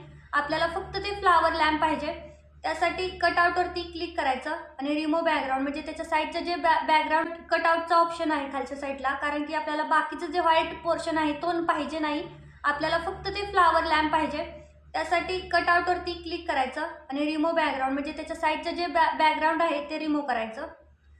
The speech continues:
रिमूव्ह बॅकग्राऊंडवरती क्लिक केल्यानंतर बघा काही थोडासा टाइम घेतं क्रिएट होण्यासाठी, लगेच होऊन जातं, जास्त टाइम पण लागत नाही. तर बघू शकता क्रिएटिंग कटआउटवरती दाबल्यानंतर फक्त हंड्रेड पर्सेंट झालं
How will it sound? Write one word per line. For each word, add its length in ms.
रिमूव्ह 280
बॅकग्राऊंडवरती 800
क्लिक 280
केल्यानंतर 400
बघा 260
काही 440
थोडासा 320
टाइम 360
घेतं 300
क्रिएट 400
होण्यासाठी, 760
लगेच 360
होऊन 140
जातं, 260
जास्त 320
टाइम 300
पण 140
लागत 380
नाही. 320
तर 60
बघू 160
शकता 340
क्रिएटिंग 480
कटआउटवरती 720
दाबल्यानंतर 680
फक्त 280
हंड्रेड 360
पर्सेंट 360
झालं 340